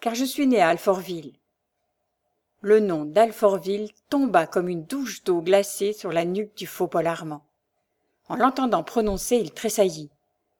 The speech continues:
Puis, regardant Lucien avec une intensité plus grande encore, il reprit : « Votre père existe ? » « Non, monsieur. » « Mais vous avez au moins votre mère ? » «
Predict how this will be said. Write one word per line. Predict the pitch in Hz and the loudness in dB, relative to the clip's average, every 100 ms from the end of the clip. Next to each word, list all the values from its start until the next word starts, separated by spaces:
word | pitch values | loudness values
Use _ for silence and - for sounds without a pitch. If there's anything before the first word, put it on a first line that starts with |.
| _ _ _ | _ _ _
Puis, | - 262 | -4 -2
regardant | 277 180 170 170 180 | 0 4 6 6 4
Lucien | 165 - 269 254 | 0 -4 0 0
avec | 170 - | 0 -2
une | 170 | -4
intensité | 180 190 190 185 - 214 | -2 -4 -6 -8 2 2
plus | 214 175 | 2 -2
grande | 196 226 262 | -2 0 0
encore, | 202 190 269 285 277 - - | 0 -2 -4 -4 -4 -14 -2
il | 202 | 0
reprit : « | 196 190 - 190 170 165 _ _ _ _ _ _ _ _ | 2 0 -2 -4 -4 -8 _ _ _ _ _ _ _ _
Votre | 180 - 185 | -8 -4 2
père | 202 190 | 4 4
existe ? » « | 196 - 392 - - _ _ _ _ _ _ _ _ _ _ _ | 0 0 -2 -2 -10 _ _ _ _ _ _ _ _ _ _ _
Non, | 214 240 | 0 2
monsieur. » « | 285 262 - 170 160 _ _ _ _ _ - | 2 0 -6 -8 -10 _ _ _ _ _ -8
Mais | 185 185 175 | -4 -4 -4
vous | 202 202 | 0 0
avez | 180 196 185 | 4 4 4
au | 180 | 2
moins | 175 185 185 | -2 -2 0
votre | 185 - 285 | -2 0 2
mère ? » « | 415 294 175 | 2 0 -4